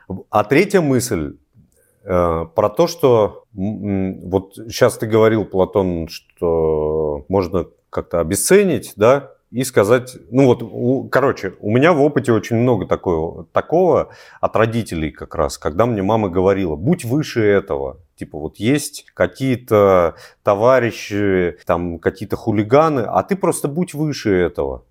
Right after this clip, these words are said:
Вот даже когда я сейчас это говорю, у меня внутри как будто типа банку щас стеклянную разорвет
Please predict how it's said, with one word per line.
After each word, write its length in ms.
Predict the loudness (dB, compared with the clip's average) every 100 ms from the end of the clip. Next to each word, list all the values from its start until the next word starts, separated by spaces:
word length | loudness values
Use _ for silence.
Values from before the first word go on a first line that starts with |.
| _
Вот 260 | -4 -2 2
даже 220 | 0 2
когда 280 | -2 2 2
я 60 |
сейчас 420 | 0 -2 0 0
это 140 | -2 -2
говорю, 360 | 2 4 2 0
у 80 | 0
меня 200 | 0 0
внутри 400 | 0 0 2 2
как 200 | 2 2
будто 280 | 0 0 -2
типа 240 | 0 -4
банку 460 | 0 2 2 -4 -8
щас 300 | -2 -2 -2 -12 -14 -12 -14
стеклянную 720 | -12 0 2 4 2 -2 0
разорвет 720 | 2 4 4 4 2 0 -6